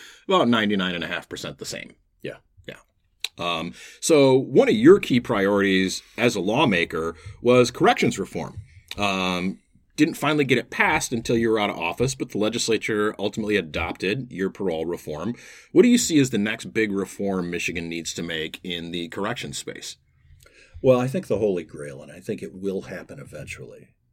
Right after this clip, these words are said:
Speaker 2: um, is gonna be sentencing reform.
Speaker 1: Yeah.
Speaker 2: But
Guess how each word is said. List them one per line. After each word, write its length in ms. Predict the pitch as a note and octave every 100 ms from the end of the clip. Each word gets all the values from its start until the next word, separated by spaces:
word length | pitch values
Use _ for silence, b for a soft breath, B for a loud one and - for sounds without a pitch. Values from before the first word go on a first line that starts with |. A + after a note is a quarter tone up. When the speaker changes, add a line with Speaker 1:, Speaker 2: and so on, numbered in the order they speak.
| _ -
Speaker 2:
um, 480 | - - - - _ _
is 220 | - -
gonna 200 | - E2+
be 100 | E2+ -
sentencing 520 | - - - - -
reform. 440 | B1 - - _ _ -
Speaker 1:
Yeah. 200 | E2+ C2+ _ b b b -
Speaker 2:
But 220 | G2+